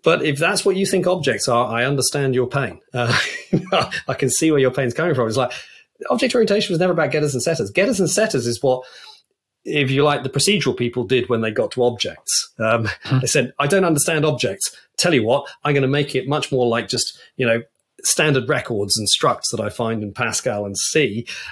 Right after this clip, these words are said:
Speaker 1: And there we go, fine, getters and setters, we're done." That's kind of, you know, that's a, a massively oversimplified, <laughs> um, uh, history, but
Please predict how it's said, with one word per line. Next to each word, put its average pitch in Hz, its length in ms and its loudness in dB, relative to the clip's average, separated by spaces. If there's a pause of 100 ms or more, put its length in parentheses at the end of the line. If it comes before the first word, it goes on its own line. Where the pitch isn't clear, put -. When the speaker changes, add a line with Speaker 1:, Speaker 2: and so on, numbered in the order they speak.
Speaker 1:
And 123 240 0
there 175 160 2
we 98 60 -6
go, 135 220 -2
fine, 127 360 0
getters 123 300 -2
and 120 100 -2
setters, 117 380 -2
we're 120 140 0
done." 104 240 0
That's 175 200 0
kind 190 340 0
of, 135 140 2
you 127 60 -2
know, 98 100 -4
that's 113 200 -4
a, 127 100 -2
a 120 120 -8
massively 127 580 -4
oversimplified, 107 840 -4 (380)
<laughs> - 340 -6
um, 107 320 -2
uh, 110 140 -6
history, 123 380 0
but 120 260 -2